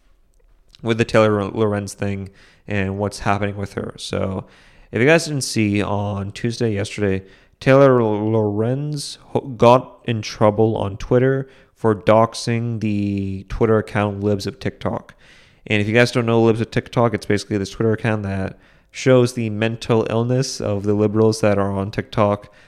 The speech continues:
just, like, going after people for, you know, their beliefs on gender, on race, you know, saying that there are, like, thousands of genders and whatnot. Like,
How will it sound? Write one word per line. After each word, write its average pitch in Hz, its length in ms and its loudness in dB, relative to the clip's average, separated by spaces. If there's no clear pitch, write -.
just, - 240 -4
like, 104 220 0
going 135 260 4
after 127 200 0
people 117 760 2
for, 101 720 -2
you 107 100 -6
know, 98 260 -2
their 101 260 0
beliefs 107 400 -4
on 90 200 -8
gender, 110 760 2
on 95 220 -8
race, 107 680 -2
you 98 100 -8
know, 95 260 -2
saying 101 440 -2
that 98 160 -4
there 98 160 0
are, 98 40 -4
like, - 180 -6
thousands 107 440 0
of 107 80 -2
genders 104 560 0
and 98 140 -6
whatnot. 98 500 -4
Like, 110 320 -2